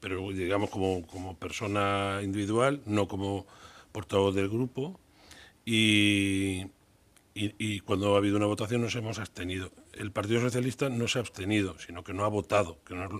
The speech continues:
no es lo mismo. Yo he querido también dejar claro eso. A nosotros sí nos parecía justo o normal que hubiera una junta de portavoces para ordenar la semana siguiente y que el portavoz, de, yo no tengo la culpa de llamarme Carrera,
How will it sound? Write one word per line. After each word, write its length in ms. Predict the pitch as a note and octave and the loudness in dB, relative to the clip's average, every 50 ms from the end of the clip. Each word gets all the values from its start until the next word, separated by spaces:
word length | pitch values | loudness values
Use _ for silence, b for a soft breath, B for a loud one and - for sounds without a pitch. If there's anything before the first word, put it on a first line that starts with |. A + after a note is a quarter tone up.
| - - | -10 -8
no 120 | G#2 G#2 | -6 -6
es 60 | G#2 G#2 | -4 -4
lo 80 | G2 | -2
mismo. 260 | F2 F#2+ F#2+ E2+ E2+ | -2 -2 -4 -4 -6
Yo 60 | F2+ G2 | -8 -6
he 40 | |
querido 240 | F2+ - G2 G2+ G2 | -6 -4 -4 -4 -4
también 220 | F2 G#2 G2 G2+ F#2+ | -2 -4 -4 -4 -4
dejar 320 | F#2+ - - G2+ G2 G2 | -6 -6 -6 -8 -8 -8
claro 400 | - - A2 G#2 G2+ G2 F#2+ F#2 | -10 -10 -6 -6 -4 -4 -2 -2
eso. 200 | F#2 F2 - - - - B B B B B B B B B B B B B B | -2 -4 -4 -6 -8 -16 B B B B B B B B B B B B B B
A 100 | B G2 | B -4
nosotros 320 | F#2 F#2+ F#2+ F#2+ F#2+ G#2+ F#2+ | -2 -2 -2 -2 -2 0 0
sí 60 | G#2+ | 2
nos 140 | G#2 G#2 G2+ | 2 2 2
parecía 440 | - G#2 F#2+ F#2+ - - G#2+ G2+ G2+ | 0 -4 -4 -4 -4 0 0 0 0
justo 500 | G#2 G2+ A2 G2+ - - - B2+ C3+ - B B B B B B B _ | 0 -4 -8 -8 -8 -10 -10 -10 -10 -10 B B B B B B B _
o 140 | - - F#2 | -6 -4 0
normal 580 | F2+ F#2+ F2+ F2 F2 G#2+ B2 A#2+ A#2 A#2+ B2+ | 0 2 4 4 6 10 10 10 10 8 6
que 100 | A#2 G#2 | 4 -2
hubiera 200 | G2 F#2+ G2+ G2 | 2 2 4 4
una 140 | G2 G2+ G2+ | 4 2 2
junta 260 | - - G2+ F#2+ G#2 | 0 0 -2 0 0
de 60 | G#2 F2+ | 0 -2
portavoces 440 | G#2 F#2 - G#2+ G#2+ G#2 G2 A2+ | -2 -6 -4 -2 -2 -2 -2 -4
para 200 | E2+ - F#2+ G2 | -8 -6 -4 -4
ordenar 480 | F2+ F2 F2 F2 F2 G2 G#2 G#2 G2+ - - - | -4 -2 -4 -2 2 4 4 4 4 2 -4 -8
la 120 | F#2+ F#2+ | -8 -8
semana 280 | F#2 G2 F#2+ G2 G2 G2+ | -6 -4 -2 0 0 0
siguiente 640 | F#2+ - A2+ A#2+ C3 C#3 C3+ C3 B2 - D3 D3 D3+ B B B B B B B B B B _ | 0 0 0 2 2 2 2 0 -2 -4 -6 -6 -6 B B B B B B B B B B _
y 180 | - A2+ G#2 G2+ | -4 -4 -4 -4
que 280 | - B2+ A2+ A2+ A#2 | 0 2 4 6 6
el 160 | A2 G#2 F#2 | 6 4 2
portavoz, 680 | - - G2 E2+ - G#2 G2 F#2+ G#2+ A#2 A#2+ A#2 G2+ F#2+ | 0 -4 -6 -4 -4 -4 0 2 4 6 6 6 6 4
de, 200 | G2+ F#2+ G2 F#2 | -2 -2 -2 -2
yo 120 | F2 G#2 | 0 0
no 80 | G2+ G#2 | 0 0
tengo 160 | G#2 A#2 A#2 | 2 2 2
la 100 | G#2 G2 | 2 2
culpa 300 | E2+ G2+ A2 F#2 - G2 | 2 2 0 0 0 -4
de 100 | F#2 F2+ | -4 -2
llamarme 340 | F2+ F2+ F#2+ F#2+ F#2+ F2+ E2+ | -2 -2 -2 -4 -4 -6 -6
Carrera, 480 | - - F3 - C#3 C3 F#2+ E2+ D2+ | -4 -2 4 6 6 6 6 4 -2